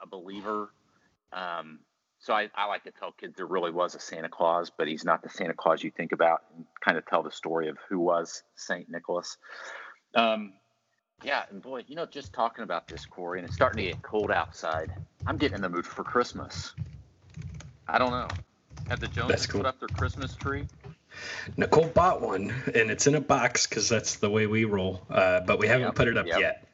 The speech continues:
Speaker 1: But you haven't put it up yet. Okay.
Speaker 2: Not yet.
Speaker 1: All right, that's fine. Well, hey, guys and girls, this has been great. You know, Corey, we normally talk about takeaways. Um,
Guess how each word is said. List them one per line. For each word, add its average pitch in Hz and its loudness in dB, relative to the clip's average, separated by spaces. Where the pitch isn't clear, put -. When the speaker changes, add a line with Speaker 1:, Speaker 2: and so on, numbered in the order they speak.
Speaker 1:
But 98 -2
you 95 -4
haven't 98 0
put 104 -6
it 98 -2
up 92 -2
yet. 73 -8
Okay. 95 0
Speaker 2:
Not 92 2
yet. 87 2
Speaker 1:
All 92 4
right, 76 2
that's 87 -2
fine. - -8
Well, 156 4
hey, 202 0
guys 160 -2
and 151 0
girls, 143 -2
this 131 -16
has 143 -12
been 135 -8
great. 120 -4
You 147 -14
know, 185 -2
Corey, 175 -6
we 143 -14
normally 147 -10
talk 117 -6
about 107 -8
takeaways. 82 -12
Um, 101 2